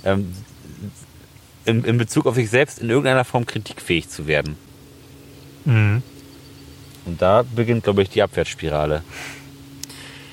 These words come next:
Speaker 2: Ah, wobei ich, ich, ja, absolut. Ich, ich muss dir mehr zustimmen. Ich möchte dann immer noch weitere Gedanken formulieren, aber ja, ich finde, das ist ein sehr kluger Gedanke.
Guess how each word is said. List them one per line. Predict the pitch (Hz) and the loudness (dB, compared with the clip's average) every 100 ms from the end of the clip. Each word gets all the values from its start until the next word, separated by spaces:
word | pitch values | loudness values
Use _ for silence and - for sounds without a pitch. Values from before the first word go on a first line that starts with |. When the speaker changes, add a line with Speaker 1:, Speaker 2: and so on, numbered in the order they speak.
| - - - - - - - | -20 -20 -20 -20 -20 -20 -8
Speaker 2:
Ah, | - - | -4 -2
wobei | 135 143 151 | 0 2 2
ich, | 147 - - | 0 -6 -16
ich, | - - - - - | -16 -16 -18 -20 -10
ja, | 175 131 110 _ - - - _ - | 0 2 2 _ -20 -20 -20 _ -2
absolut. | 180 - 160 147 180 - - - - - - - - - | -2 0 0 2 0 -6 -20 -20 -20 -20 -20 -20 -20 -16
Ich, | 180 - - - - - - - - | -16 -18 -20 -20 -20 -20 -20 -20 -8
ich | 175 131 | -2 4
muss | 180 | 2
dir | - 147 | 4 2
mehr | 127 127 | 4 0
zustimmen. | - 127 - 98 101 | 0 -4 -2 -6 -6
Ich | 143 - | -8 -2
möchte | 135 151 | 0 0
dann | 147 170 | -2 0
immer | 170 156 | 2 2
noch | 156 170 196 156 | 0 -6 0 2
weitere | 131 165 147 147 | 2 2 0 -2
Gedanken | 131 151 160 - | 0 -2 -2 -4
formulieren, | 139 131 131 151 | -2 0 0 0
aber | 131 135 | 2 2
ja, | 135 | 0
ich | 117 | 0
finde, | 147 143 | -2 -2
das | 135 | -2
ist | 139 135 | -2 -4
ein | 135 | -2
sehr | 147 | -2
kluger | 135 147 147 | -2 -4 -4
Gedanke. | 135 135 127 120 113 | -2 -2 -4 -4 -6